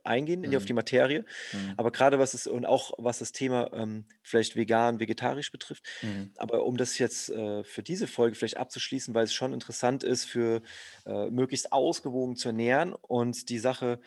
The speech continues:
Speaker 1: vegan, vegetarisch schließt ja durchaus, äh, Lebensmittel aus,
Speaker 2: Mhm.
Speaker 1: die auch unverarbeitet erstmal sind.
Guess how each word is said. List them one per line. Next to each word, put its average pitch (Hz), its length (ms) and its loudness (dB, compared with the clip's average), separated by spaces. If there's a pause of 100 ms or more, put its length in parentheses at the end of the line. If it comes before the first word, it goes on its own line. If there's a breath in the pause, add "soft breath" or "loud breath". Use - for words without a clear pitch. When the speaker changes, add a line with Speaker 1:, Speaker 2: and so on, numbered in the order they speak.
(280 loud breath)
Speaker 1:
vegan, 117 480 2
vegetarisch 117 580 0
schließt 135 400 -2
ja 110 80 2
durchaus, 117 680 -2
äh, 110 200 -12 (380)
Lebensmittel 131 560 2
aus, - 560 2 (100)
Speaker 2:
Mhm. 104 240 -10
Speaker 1:
die 131 180 -2
auch 120 220 6
unverarbeitet 107 760 4
erstmal 101 380 -4
sind. 120 300 -4